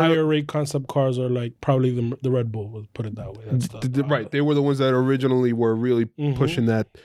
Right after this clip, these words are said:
Speaker 2: philosophy. Uh, we've seen the recently, well, this year, the, the last couple of races, we've seen the success that the Red Bulls, for example, have had, and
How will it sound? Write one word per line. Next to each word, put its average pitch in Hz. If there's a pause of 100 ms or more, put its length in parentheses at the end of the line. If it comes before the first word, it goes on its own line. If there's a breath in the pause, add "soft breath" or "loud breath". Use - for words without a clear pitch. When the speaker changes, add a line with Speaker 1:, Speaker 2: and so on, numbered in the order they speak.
(300 soft breath)
Speaker 2:
philosophy. 151 (680 soft breath)
Uh, 127
we've 147
seen 151
the 123 (240)
recently, 123 (800)
well, 101
this 127
year, 113
the, 107
the 110
last 113
couple 113
of 107
races, 123 (280)
we've 117
seen 131
the 113
success -
that 117
the 101
Red 110
Bulls, 110 (300)
for 120
example, 110
have -
had, 113 (500)
and 110